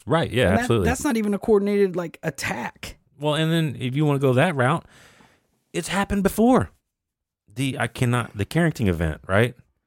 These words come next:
Speaker 1: Carring-, Carrington event?
Speaker 2: That sounds familiar, but, um,
Speaker 1: It's where a solar flare hit the planet
Speaker 2: Oh.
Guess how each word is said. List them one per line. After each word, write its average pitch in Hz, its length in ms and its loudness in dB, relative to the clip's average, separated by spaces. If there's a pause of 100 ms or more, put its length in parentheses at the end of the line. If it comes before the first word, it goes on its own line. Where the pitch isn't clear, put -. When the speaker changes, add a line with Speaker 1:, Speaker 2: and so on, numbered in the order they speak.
(840)
Speaker 1:
Carring-, 107 480 -6
Carrington 117 460 -6
event? 117 280 -2
Speaker 2:
That 165 80 -8
sounds 151 280 -8
familiar, 131 440 -8
but, 139 240 -12
um, 120 240 -14
Speaker 1:
It's 120 120 -8
where 135 320 6
a 110 60 0
solar 139 300 4
flare 117 600 2
hit 117 320 0 (100)
the 95 120 -14
planet 98 480 0
Speaker 2:
Oh. 131 280 -8